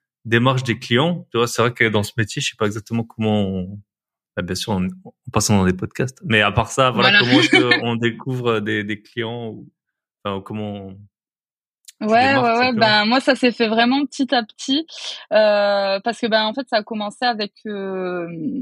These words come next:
Speaker 2: avec le covid, comme beaucoup de personnes, je pense, où, euh, où, ben, je me suis retrouvée à être tout le temps en télétravail et, euh,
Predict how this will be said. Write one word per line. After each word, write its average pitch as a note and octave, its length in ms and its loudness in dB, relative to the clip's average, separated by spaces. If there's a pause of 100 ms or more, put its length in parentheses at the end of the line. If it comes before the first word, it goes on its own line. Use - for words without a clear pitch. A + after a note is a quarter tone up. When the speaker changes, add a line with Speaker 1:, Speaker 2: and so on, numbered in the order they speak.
(160)
Speaker 2:
avec F#3+ 300 2
le F#3+ 100 2
covid, G#3+ 420 2 (160)
comme G3 160 -2
beaucoup G3+ 260 0
de A3 60 -2
personnes, B3 520 2
je - 160 0
pense, A#3+ 300 0 (440)
où, G#3+ 220 2
euh, F3+ 880 2 (360)
où, G3 640 -2 (100)
ben, F#3+ 140 2
je F#3+ 100 2
me G3+ 60 2
suis G3+ 140 -2
retrouvée G#3 440 0
à G#3 160 6
être G3 260 -4
tout A3 180 -2
le G3 40 -2
temps G3 520 0
en F3+ 60 -6
télétravail G3+ 840 0 (520)
et, A#3 300 4
euh, F3 1200 -2